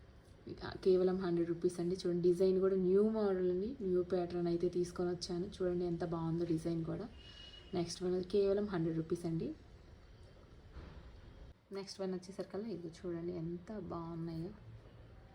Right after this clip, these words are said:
చూడండి ఇవి పంచలోహాలను సేల్ చేస్తున్నారండి. ఒక్కసారి గ్రహించండి మీరు. వీటిలో బ్లాక్ స్టోన్తో కూడా ఉన్నాయండి, బ్లాక్ స్టోన్తో కూడా ఉన్నాయి. ఏమో మల్టీ కలర్ బ్లాక్ స్టోన్తో కూడా ఉన్నాయి. అవి కూడా మీకు చూపిస్తాను నేను.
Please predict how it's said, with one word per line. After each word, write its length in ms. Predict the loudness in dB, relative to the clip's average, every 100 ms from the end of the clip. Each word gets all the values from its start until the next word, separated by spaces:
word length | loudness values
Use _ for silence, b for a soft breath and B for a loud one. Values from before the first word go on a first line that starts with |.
| -20 -20 -20 -20 -20 -20 -20 -20 -20 -20
చూడండి 460 | -2 0 2 0 -4 -2
ఇవి 240 | -2 0 0
పంచలోహాలను 720 | 0 2 2 2 2 2 2
సేల్ 340 | 2 4 4
చేస్తున్నారండి. 640 | 2 0 -4 -4 -2 0 0
ఒక్కసారి 560 | -2 -4 -4 0 2 2
గ్రహించండి 580 | 0 0 -2 0 0 2
మీరు. 280 | 2 0 -2 B B B B 0
వీటిలో 300 | 2 4 6
బ్లాక్ 360 | 6 4 0
స్టోన్తో 880 | 0 2 4 4 2 2 0 0 0
కూడా 180 | 2 2
ఉన్నాయండి, 440 | 2 0 -2 -2
బ్లాక్ 320 | -2 -2 -4 -4
స్టోన్తో 380 | -2 0 2
కూడా 160 | 2 2
ఉన్నాయి. 400 | 0 0 -2 -4
ఏమో 220 | -4 -2 -2
మల్టీ 380 | -2 -2 -2
కలర్ 520 | -2 -2 -4 -8 -8 -6
బ్లాక్ 300 | -4 -4 -6
స్టోన్తో 400 | -2 0 2 0
కూడా 140 | 0
ఉన్నాయి. 220 | -2 -4
అవి 180 | -4 0
కూడా 180 | 0 2
మీకు 320 | 0 -2 -2
చూపిస్తాను 480 | 0 0 -2 -8 -6
నేను. 300 | -4 -4